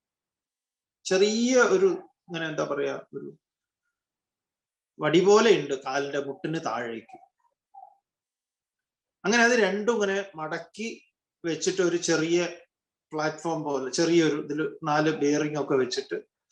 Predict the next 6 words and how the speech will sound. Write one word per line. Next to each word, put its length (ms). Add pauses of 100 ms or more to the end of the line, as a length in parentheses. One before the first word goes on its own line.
(400)
കൈ 140
ഇങ്ങനെ, 500 (2250)
ആ, 20 (2500)
തള്ളിക്കൊണ്ടാണ് 600
അദ്ദേഹം 440 (280)
പോകുന്നത്. 460